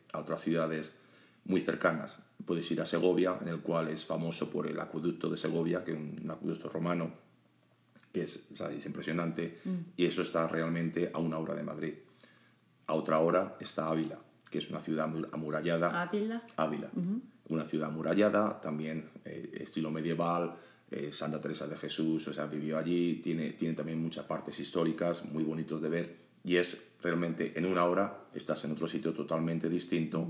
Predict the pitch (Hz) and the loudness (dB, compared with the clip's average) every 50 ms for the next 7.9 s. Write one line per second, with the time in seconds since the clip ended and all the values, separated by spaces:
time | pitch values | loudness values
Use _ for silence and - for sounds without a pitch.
0 | 85 87 85 85 85 82 87 - 78 80 82 - - - 85 85 82 85 82 - | -2 -2 0 0 0 0 0 0 0 0 0 0 0 2 4 4 4 2 0 -2
1 | - 82 82 80 80 - - - - _ _ _ _ - - 87 85 - - 82 | -2 0 0 0 -2 -4 -8 -14 -20 _ _ _ _ -2 0 0 2 2 0 -2
2 | - - 78 - 87 85 80 80 82 - - - - - - - - - - 80 | 0 0 0 2 4 2 2 2 0 -2 -6 -12 -18 -20 -20 -20 -12 -6 -4 -2
3 | - - 71 - 76 76 - 80 78 85 85 85 85 85 82 82 82 80 - - | 0 0 0 0 -2 -2 -2 0 2 4 4 4 4 4 2 0 0 -2 -4 -6
4 | 76 76 80 87 87 85 85 - - 85 82 82 80 - - 87 80 - - 80 | -6 -2 2 4 4 4 2 2 2 2 2 2 0 -2 -4 -6 -6 -2 0 2
5 | 82 85 - - - - - - _ _ _ _ - _ - - - - _ _ | 2 2 2 0 -6 -12 -16 -18 _ _ _ _ -20 _ -20 -20 -20 -20 _ _
6 | _ _ _ _ - - 80 78 80 80 - 78 76 76 - - 76 80 80 78 | _ _ _ _ -4 -2 0 2 2 0 0 -2 -6 -6 -6 -4 -2 -2 -2 -4
7 | - - 82 80 78 - 82 82 80 - - - 82 85 85 78 - | -4 -4 -2 -2 -2 0 0 -2 -2 0 2 2 4 4 4 2 0